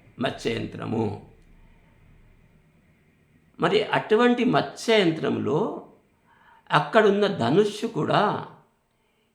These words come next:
ఎవరినీ లేపడానికి, కనీసం పైకి ఎత్తడానికి కూడా వీలు పడనంత బరువులో ఆ ధనుస్సు ఉంటుంది. చాలామంది రాజులు వస్తారు అక్కడికి స్వయంవరానికి.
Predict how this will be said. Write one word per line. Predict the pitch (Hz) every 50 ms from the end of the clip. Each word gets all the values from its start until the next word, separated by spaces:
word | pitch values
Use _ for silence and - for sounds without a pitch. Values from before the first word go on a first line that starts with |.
| _ -
ఎవరినీ | 104 120 143 151 165 190 202 208 214 214 220 233 240 247 240 233
లేపడానికి, | 220 151 147 151 165 190 196 208 214 202 208 208 208 208 196 202 - 202 175
కనీసం | - - 135 151 185 196 196 202 208 208 185 156 -
పైకి | - 139 156 185 185 - 156
ఎత్తడానికి | 143 - - 170 170 185 190 202 208 196 202 202 -
కూడా | - - 185 175 190 185 156 131 - - - - - _ _ _ _ _ _ _ _ _ _ _ _ _ _ -
వీలు | 113 143 170 180 202 202
పడనంత | - - 170 160 160 160 156 156 151 160
బరువులో | 147 117 - - 120 127 151 160 190 214 226 180 - - - - - _ _ _ _ _ _ _ _ _ _ _ _ _
ఆ | - 120 123
ధనుస్సు | 117 110 107 123 139 139 - 107
ఉంటుంది. | 107 101 101 101 104 113 170 226 - - - _ _ _ _ _ _ _ _ _ _ _ _ _ _ _ _ _ _ _ _ _ _ _ _ _ _ _ _ _ _ _ _ -
చాలామంది | - 175 190 202 214 208 214 214 214 208
రాజులు | 165 156 143 147 147 143 143
వస్తారు | 127 - - - 135 135 151 185 240 - - - _ _ _ _ _ _ _ _ _ _ _ _ _ _ - -
అక్కడికి | 107 - - 127 123 143 143
స్వయంవరానికి. | - - 117 120 120 120 127 120 110 - - 110 117 113 - 165 220 240 - -